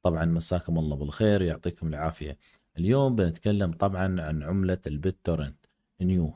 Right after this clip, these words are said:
لأن قبل كان في أولد بسعر صفر فاصلة ستة صفار تسعين،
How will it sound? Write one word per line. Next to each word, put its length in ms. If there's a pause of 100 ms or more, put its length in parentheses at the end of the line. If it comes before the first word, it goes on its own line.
لأن 220
قبل 540
كان 260
في 360 (100)
أولد 280 (680)
بسعر 360
صفر 500
فاصلة 340
ستة 340
صفار 460 (340)
تسعين، 420